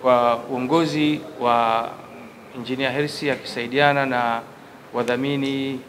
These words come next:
eh, G S M ambao tumefurahi sana kuona kwamba tunafanya nao kazi, na kwa hili lazima nimpongeze na kumshukuru, eh, Bwana Ghalib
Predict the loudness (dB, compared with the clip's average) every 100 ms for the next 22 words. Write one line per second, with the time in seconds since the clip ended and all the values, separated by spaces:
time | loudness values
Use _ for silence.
0 | -12 -10 -10 2 4 4 4 0 0 -8
1 | -16 -20 -20 -20 -20 -20 -8 2 6 6
2 | 4 -4 -8 0 2 2 2 2 2 0
3 | -2 -2 0 0 2 2 0 -6 -18 -16
4 | -8 -6 -2 -2 0 2 2 2 2 0
5 | -6 -12 -16 -20 -20 -20 -20 -12 -4 -2
6 | -2 -4 0 2 2 4 4 2 2 4
7 | 4 2 -2 -2 0 2 0 0 -2 -4
8 | -6 0 4 4 4 -2 -14 -18 -20 -20
9 | -20 -20 -20 -6 0 2 2 0 0 -2
10 | -2 -2 -2 2 4 6 4